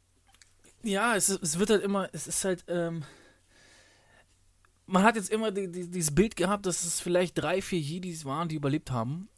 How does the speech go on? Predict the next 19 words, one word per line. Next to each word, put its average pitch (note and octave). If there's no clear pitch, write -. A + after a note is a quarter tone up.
Aber C3+
das C#3
ist E3
ja E3
gar C#3+
nicht C#3+
der C3
Fall. D3+
Es B2+
gab C#3+
ja C3+
Zehntausende E3+
Jedis F3
und C#3+
wenn D#3+
davon D#3
hundert G#3
überlebt E3
haben, F3